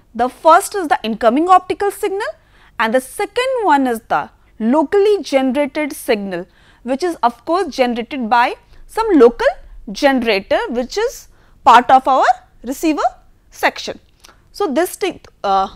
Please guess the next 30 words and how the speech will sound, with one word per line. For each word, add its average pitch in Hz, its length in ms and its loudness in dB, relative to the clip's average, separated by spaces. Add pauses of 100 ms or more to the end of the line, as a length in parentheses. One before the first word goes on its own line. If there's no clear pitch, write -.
(100)
the 247 260 2 (580)
two 403 260 8
waves 220 360 -2
which 240 200 -8
we 311 100 -4
are 302 60 -2
talking 294 400 -2
about 190 460 -2
is 247 140 -8
mixed 311 320 -4
in 320 160 -2
the 339 260 0
coherent 262 240 -4
detection 214 420 -10 (420)
is 247 120 -8
now, 240 360 2 (640)
is 320 280 -2 (100)
answered. 233 560 -4 (380)
Now, 277 200 0
what 302 300 -2
was 494 140 -2
the 523 100 -2 (100)
purpose 285 420 -4
of 262 260 -4
this - 300 -6 (440)
coherent 330 420 0
detection? 214 540 -8 (500)
To 427 120 4 (100)
provide 233 680 2 (1700)
gain 214 400 0